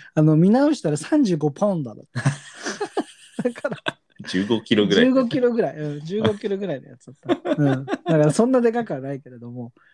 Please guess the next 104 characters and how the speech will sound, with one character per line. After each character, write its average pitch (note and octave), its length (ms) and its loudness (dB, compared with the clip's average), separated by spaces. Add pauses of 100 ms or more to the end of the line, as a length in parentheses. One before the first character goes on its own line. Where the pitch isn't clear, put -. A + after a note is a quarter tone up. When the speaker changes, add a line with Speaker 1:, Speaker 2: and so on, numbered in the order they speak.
(340)
Speaker 1:
ま D#3+ 100 4
あ、 D3+ 40 4
結 D3+ 240 0
構 A#2+ 160 -12
ね、 A#2+ 200 -16 (200)
そ - 160 -8
の D3+ 140 2
人 - 200 -6
が A#2+ 100 -6
こ B2+ 140 -6
の B2+ 120 -2
前、 B2 160 -2
Speaker 2:
は - 60 -10
い。 - 40 -18
Speaker 1:
あ A2+ 220 -8
の、 A2 300 -10 (760)
あ A#2 200 2
の、 A#2+ 100 -2
や A#2+ 160 0
っ A#2 40 -6
て - 180 -2
ま A#2 180 0
た C3 100 -4
声 B2+ 220 2
出 B2+ 160 2
し - 80 -6
て B2+ 120 -6
た A#2 120 -8
ん G#2+ 60 -6
だ A#2+ 100 -6
け - 80 -12
れ A#2+ 60 -8
ど B2+ 80 2
も、 B2+ 40 4
久 A3 220 4
し - 100 -2
ぶ A3+ 120 6
り A3 60 4
だ A3 80 6
っ G3+ 40 0
た E3 100 -4
か B2 60 -10
ら - 80 -18
さ、 - 180 -20 (340)
Speaker 2:
は - 100 -8
い。 - 20 -6
は - 60 -8
い。 - 80 -20 (140)
Speaker 1:
な E3 100 0
ん - 20 2
か D3 60 0
ち - 80 -2
ょ - 20 2
っ D#3 40 -2
と D3 100 0
嬉 D#3+ 200 2
し - 40 -16
く E3+ 80 -4
な E3 80 0
っ - 20 -4
ち D3 100 -10
ゃ B2 40 -10
っ - 40 -20
て。 - 120 -20 (100)
Speaker 2:
な E3+ 220 -2
る F3+ 120 2
ほ G#3 60 6
ど。 F4+ 140 4
Speaker 1:
う - 0 -
お、 - 20 0
声 C#4+ 220 0
出 A#3 140 2
せ E4+ 120 -2
よ、 E3 140 -2
な C3 120 -12
ん B2 40 -12
て B2+ 120 -18
な C3 80 -18
っ B2+ 80 -20
ち - 60 -6
ゃ C#3 60 -4
っ C#3+ 100 -6
て。 - 60 -12 (2000)
Speaker 2:
<laughs> - 0 -
頑 F2 140 -6
張 F#2 60 4
っ - 60 -2
て D2+ 120 0
ん C#2 60 -2
な、 A1+ 120 -4
つ - 180 -20
っ - 20 -20
て。 - 220 -10
Speaker 1:
頑 D3 260 0
張 F3+ 100 2
っ F3 100 -10
て C3 140 -4
ん A#2+ 100 -10
な、 A2+ 100 -14
つ A2+ 40 -6
っ - 280 -12
て。 - 100 -20
Speaker 2:
は - 60 -20
い。 - 20 -20